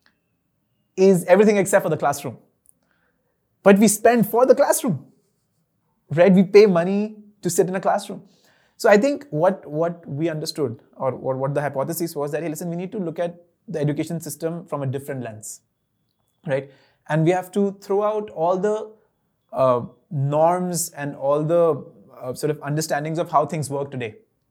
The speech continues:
right? We have to sort of look at it from ground up and recreate it, right? And so we thought we'll do three things, essentially, three experiments. The first experiment was that, uh, we'll try to bring in practitioners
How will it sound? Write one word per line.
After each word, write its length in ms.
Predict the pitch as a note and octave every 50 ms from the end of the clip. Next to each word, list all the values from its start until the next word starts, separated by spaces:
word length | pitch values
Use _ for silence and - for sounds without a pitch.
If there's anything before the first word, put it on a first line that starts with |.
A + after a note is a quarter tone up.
| _
right? 240 | E3 B2+ B2+ C3+ C3+ -
We 80 | C#3+ D3
have 140 | D#3 D#3 D#3
to 80 | F3
sort 120 | E3+ F3 F3
of 100 | E3+ E3+ - _ _ _
look 280 | D3 D3 D3+ D3 D3+ F#3
at 80 | F3
it 120 | F3 E3 D#3
from 360 | - E3+ D#3 D#3 D#3 D#3+ D#3 - _ _ _ _ _ _ _ _ _ _ _ _ _ _ G#3 G3+ - - C3
ground 340 | B2+ D3+ C#3+ D3+ E3 D#3
up 180 | D#3+ F3 - - -
and 180 | D#3 D#3 D3 B2+ B2+
recreate 440 | D#3+ E3 D#3 - C#3+ C#3 C3 B2+ -
it, 140 | G#2+ - - _ _ _ _ _ _ -
right? 180 | C3 B2+ B2+ - _ _ _ _ _ _ _ _ _ _ _
And 140 | - F3 F3
so 80 | F#3+ G#3+
we 80 | A3
thought 220 | - G#3+ G#3 - G3
we'll 160 | F#3+ G#3+ G#3
do 120 | G3+ A3
three 220 | G#3 - - D#3 C#3+
things, 360 | C#3 - - G3 - - - _ _ _ _ _ _ _ _
essentially, 420 | _ - B2 A#2+ - - - C#3+ - -
three 140 | - E3 D#3
experiments. 640 | D3+ D3+ - C3+ A#2+ A#2 A#2+ - - - - - _ _ _ _ _ _ _ _ _ _ -
The 80 | D#3 D#3
first 240 | - G3+ G#3+ G#3
experiment 480 | G#3+ G#3 G#3 G3+ E3+ E3+ F3 F3 F3 E3
was 220 | E3+ F3 F#3+ G3 -
that, 320 | G3+ - G#3 - - _ _ _ _ _ _ _ _ -
uh, 280 | - C3 B2+ B2+ B2+ B2+ - - _ _
we'll 220 | - C#3+ D#3+ F3 E3+
try 240 | F3 G3 E3+ F3
to 160 | F#3 - G3+ F3+
bring 280 | D3 C3+ D#3 D#3 D#3
in 120 | E3 E3+ E3+
practitioners 1000 | E3+ - D#3+ C3+ - - - E3+ E3 - - F3+ E3 C3 A#2+ A#2 - - -